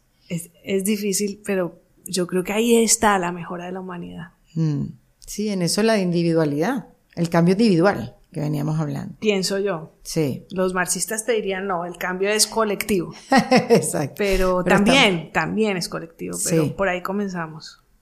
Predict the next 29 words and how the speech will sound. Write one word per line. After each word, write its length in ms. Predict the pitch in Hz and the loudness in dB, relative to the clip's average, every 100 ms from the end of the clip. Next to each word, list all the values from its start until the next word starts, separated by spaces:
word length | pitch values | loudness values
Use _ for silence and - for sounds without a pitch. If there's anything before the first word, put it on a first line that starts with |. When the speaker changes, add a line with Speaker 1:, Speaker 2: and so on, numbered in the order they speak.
| _ | _
Speaker 2:
Sí. 400 | - - 147 - - _ _ _ - - - - - | -18 -8 -8 -8 -16 _ _ _ -20 -18 -18 -20 0
¿Qué 120 | 247 | 2
se 140 | 349 | 2
lleva 200 | 339 381 | 4 4
la 140 | 359 202 | 6 4
gente 340 | 180 226 220 | 4 4 4
después 280 | 277 247 220 | 0 0 -2
de 60 | 240 | 0
leer 180 | 196 - | 0 0
tu 100 | 214 | 0
libro? 460 | 190 165 151 - | 2 2 0 -4
¿Qué 100 | - | 0
le 120 | 214 | 0
puede 240 | 214 254 247 | 2 2 4
quedar? 500 | 208 151 127 - - _ _ - _ | 2 2 0 -8 -20 _ _ -20 _
El, 220 | 208 202 | 4 6
el, 240 | 185 196 196 | 6 4 4
este, 320 | 180 170 196 | 2 2 4
el 60 | 180 | 6
más 160 | 180 | 6
reciente. 680 | 170 165 165 147 135 135 139 | 6 4 4 2 0 -6 -10
Él 140 | - 226 | 0 2
Speaker 1:
Él 60 | |
también 100 | 208 | 4
Speaker 2:
también 300 | 240 240 240 | 4 6 6
Speaker 1:
lo 60 | 240 | 6
Speaker 2:
lo 40 | - | 6
Speaker 1:
hizo. 300 | 247 - 277 | 4 2 2
Speaker 2:
hizo. 280 | 302 - | -2 -4